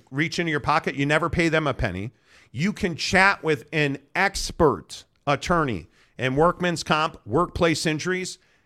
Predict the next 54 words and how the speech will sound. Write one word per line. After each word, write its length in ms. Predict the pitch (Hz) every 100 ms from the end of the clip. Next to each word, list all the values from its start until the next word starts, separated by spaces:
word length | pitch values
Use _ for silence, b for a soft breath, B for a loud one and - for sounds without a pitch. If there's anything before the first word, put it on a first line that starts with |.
| _
at 160 | 123 117
the 160 | 90 104
advocates 460 | 147 165 185 -
dot 220 | 185 170
com, 340 | - 139 131 127 -
online 580 | 151 175 160 147 139 135
for 340 | - 170 175
free. 320 | 160 151 135
Go 220 | 117 151 175
chat 320 | - 180 -
with 100 | 165
them. 100 | 170
I 60 |
know 160 | 147 147
a 20 |
lot 160 | 151 156
of 60 |
people 240 | 165 175 156
are 80 | 131
hesitant 440 | 151 151 175 160
to 60 | 151
make 220 | 160 -
phone 220 | 151 135
calls. 320 | 131 123 123 - b b b
Chat 220 | 208 254
with 100 | 247
them. 100 | 170
And 100 | 160
listen, 300 | 233 - 185
if, 180 | 139 - 170
if 260 | 165 - -
your 200 | 143 196
company 500 | 196 202 208 214 214
and 120 | 185
your 160 | 180 180
insurance 400 | - 185 190 -
company 320 | 202 196 202
is 140 | 170
taking 320 | - 190 185
care 200 | 151 180
of 100 | 196
you, 80 | 233
great. 360 | 185 254 285 - _ _ _ _
The 120 | 143 165
Advocates 420 | 196 208 214 214
will 100 | 202
tell 180 | 208 240
you 100 | 196
that. 260 | 95 82 _ _ _ _ _ _
Nine 260 | 110 147 185
times 320 | 202 190 185
out 160 | 190 180
of 80 | 151
ten, 400 | 185 190 196